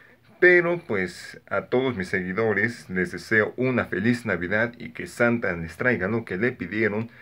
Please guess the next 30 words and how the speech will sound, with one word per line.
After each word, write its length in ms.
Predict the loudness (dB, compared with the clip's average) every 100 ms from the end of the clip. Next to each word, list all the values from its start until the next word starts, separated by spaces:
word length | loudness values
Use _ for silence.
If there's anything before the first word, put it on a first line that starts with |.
| -20 -20 _
pero 240 | 2 4 4
sobre 380 | 2 -2 -2 -2
todo 360 | 2 2 2
que 160 | 0 0
Dios 400 | 4 2 2 -2
los 200 | -6 -2
colme 320 | 2 4 4
de 100 | 2
bendiciones. 960 | 2 0 -2 -4 -2 -2 -2 -6 -8 -16 -20 -20 -20 _
Mañana 400 | 0 4 4 4
o 80 | 2
pasado 300 | 0 -2 0
mañana 400 | 0 2 2 2
subiré 640 | -2 -4 -2 4 6 6 2 -4
nuevo 400 | 0 0 0 2
gameplay 560 | 2 2 0 2 2
de 140 | 2 -2
terror, 500 | 0 2 2 2 -2 -20 -20 -20 _
así 440 | -10 -8 2 2 4
que 280 | 2 2 0 -10 _
nos 260 | -6 -6 0
vemos 320 | 2 2 2
en 80 | 2
la 120 | 0
próxima. 500 | -2 -4 -4 -6 -6 -8
Recuerda 440 | -4 0 2 2 0
que 200 | -2 2
yo 140 | 4
soy 160 | 4 0
Zack 500 | 2 4 4 -2 -16